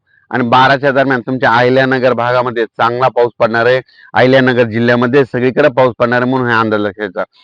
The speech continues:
त्याच्यानंतर पुणे जिल्ह्यामध्ये देखील पाऊस पडणार आहे, कोकणात देखील पाऊस पडणार आहे, त्याच्या नाशिककडे देखील पाऊस पडणार आहे, त्याच्यानंतर संभाजीनगरला पाऊस असणार आहे, बुलढाण्याकडे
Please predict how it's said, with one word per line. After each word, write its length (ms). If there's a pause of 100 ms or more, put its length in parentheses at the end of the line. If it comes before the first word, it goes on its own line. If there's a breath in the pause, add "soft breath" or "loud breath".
(220 soft breath)
त्याच्यानंतर 460 (100)
पुणे 260
जिल्ह्यामध्ये 480
देखील 240
पाऊस 340
पडणार 240
आहे, 140 (360 soft breath)
कोकणात 360
देखील 300
पाऊस 320
पडणार 220
आहे, 80
त्याच्या 280
नाशिककडे 680
देखील 260
पाऊस 320
पडणार 240
आहे, 120 (420 soft breath)
त्याच्यानंतर 580
संभाजीनगरला 760
पाऊस 300
असणार 320
आहे, 120 (340 soft breath)
बुलढाण्याकडे 680